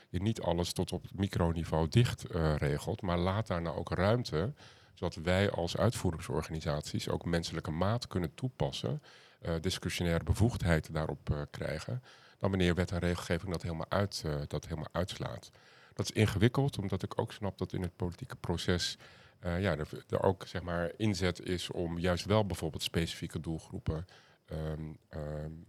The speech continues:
nou ja, te ondersteunen. Eh, terwijl wij altijd zeggen, "Laat dat nou aan ons, eh, want dan kunnen we veel meer flexibiliteit, eh, toepassen waar de samenleving ook om vraagt."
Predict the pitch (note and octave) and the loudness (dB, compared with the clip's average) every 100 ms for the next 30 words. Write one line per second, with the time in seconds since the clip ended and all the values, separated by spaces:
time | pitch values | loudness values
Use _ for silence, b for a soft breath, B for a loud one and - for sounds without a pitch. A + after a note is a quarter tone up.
0 | - - G#2 D#2 C2+ F2+ D#2+ D2+ - D#2 | -14 -6 -2 -2 -2 -4 -2 -4 -2 -2
1 | D2 F#2+ C#3+ b b b b b F#2+ E2+ | -2 -4 -6 b b b b b -8 -6
2 | - F2+ G2 F#2+ - - F#2 - E2+ - | -2 2 4 2 0 -2 -2 0 -2 -2
3 | F2+ G2 G2 F2 F2 E2 D#2+ E2+ G#2 C#3 | 0 0 0 -2 0 0 -2 -2 -2 -2
4 | - - - F#2 E2+ E2+ E2+ F2 F2+ F2+ | -6 -8 -8 -6 -6 -6 -6 -6 -4 -4
5 | E2+ - F#2 E2+ E2+ E2 F2+ b b b | -4 -2 0 0 0 0 -2 b b b
6 | F2 - F2 D#2+ E2 D#2+ F2+ F2 - - | -6 -4 -2 -2 -2 -2 -2 -2 -2 -8
7 | - - E2 D2+ D2+ G2 E2+ E2 F2+ F2 | -6 -8 -4 -4 -2 -2 -2 -2 -4 -2
8 | E2+ E2 F#2+ E2+ - C3+ - - - b | -4 -6 -6 -8 -8 -10 -10 -12 -14 b